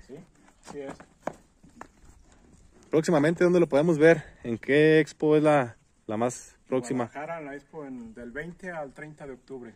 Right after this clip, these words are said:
Speaker 2: En Guadalajara.
Speaker 1: Ujú.
Speaker 2: Va a llevar algunos ejemplares.
Speaker 1: Sí, estaremos poniendo ahí en nuestros sardos este año.
Speaker 2: Qué bueno. Pues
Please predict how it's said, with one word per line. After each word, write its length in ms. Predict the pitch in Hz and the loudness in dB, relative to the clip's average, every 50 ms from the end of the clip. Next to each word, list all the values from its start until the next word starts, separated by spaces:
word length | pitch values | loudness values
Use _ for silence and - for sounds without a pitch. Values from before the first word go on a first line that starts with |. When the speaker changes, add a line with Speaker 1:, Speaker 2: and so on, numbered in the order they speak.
| _ _ _ | _ _ _
Speaker 2:
En 120 | - 107 107 | -8 -4 -2
Guadalajara. 600 | 107 107 104 101 95 - - 117 117 113 98 - | 0 0 0 0 -2 -2 -2 0 0 0 -4 -6
Speaker 1:
Ujú. 200 | - - 113 113 - _ _ _ _ _ _ _ _ _ _ _ _ _ _ _ _ _ - | -12 -20 -20 -20 -20 _ _ _ _ _ _ _ _ _ _ _ _ _ _ _ _ _ -6
Speaker 2:
Va 60 | 113 | -2
a 20 | 117 | 0
llevar 200 | 123 123 127 127 | 2 2 2 2
algunos 300 | 127 120 131 139 117 - | 2 0 -2 -4 -4 -6
ejemplares. 460 | 113 - 104 95 113 110 117 117 - | -8 -8 -8 -4 -2 -2 -2 -4 -6
Speaker 1:
Sí, 80 | - 180 | -8 -10
estaremos 480 | 165 151 - 147 147 156 160 156 151 | -12 -10 -12 -12 -12 -12 -14 -16 -18
poniendo 400 | _ - 151 143 147 143 143 143 | _ -18 -16 -14 -14 -14 -12 -12
ahí 120 | 139 139 139 | -12 -12 -12
en 300 | 135 131 131 127 117 - _ _ _ _ _ _ _ _ _ _ _ _ _ _ _ - | -14 -16 -18 -18 -20 -20 _ _ _ _ _ _ _ _ _ _ _ _ _ _ _ -20
nuestros 280 | 117 113 _ 117 - | -20 -20 _ -20 -20
sardos 360 | - 123 117 113 113 117 - | -16 -16 -16 -16 -16 -18 -20
este 220 | - 117 - _ 113 | -20 -20 -20 _ -20
año. 140 | 104 98 95 _ _ _ _ _ _ | -20 -20 -20 _ _ _ _ _ _
Speaker 2:
Qué 160 | - 110 110 | -4 -2 -2
bueno. 340 | 117 113 101 101 101 104 101 - _ _ _ _ _ _ _ _ _ | 0 0 -2 -4 -6 -10 -14 -18 _ _ _ _ _ _ _ _ _
Pues 320 | - 104 98 - - - | -8 -8 -8 -8 -10 -16